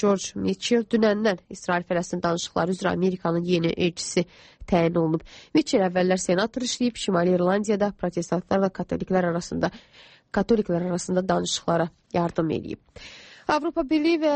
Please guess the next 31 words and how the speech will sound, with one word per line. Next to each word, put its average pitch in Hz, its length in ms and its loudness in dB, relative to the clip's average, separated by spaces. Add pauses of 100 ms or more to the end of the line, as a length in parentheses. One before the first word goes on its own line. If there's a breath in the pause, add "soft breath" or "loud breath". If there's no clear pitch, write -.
(140)
hüquq 262 240 -2
müdafiəçiləri 277 800 0
Guantanamo 269 560 0
həbsxanasının 254 720 -2
bağlanması 233 640 -2
qərarını 226 480 2
alqışlayırlar. 196 800 -2 (240)
Amerikanın 208 500 0
yeni 196 160 2
prezidenti 190 460 -2
Barack 190 300 0
Obama 220 520 0 (640 soft breath)
dündən 202 400 0 (240 soft breath)
terrorda 233 320 2
şübhəli 208 400 0
bilinənlərin 185 480 2
saxlandığı 180 480 0
hərbi 185 320 -2
bazanın 180 400 0
bağlanmasına 175 720 0
qərar 170 380 0
verib. 175 180 2 (280 loud breath)
Avropa 208 360 -2
Birliyinə 190 400 0
sədrlik 185 460 -2
eləyən 180 180 0
Çexiya 196 480 -2
bildirib 185 320 -4
ki, - 160 -6
bu 233 160 2
addım 202 320 -8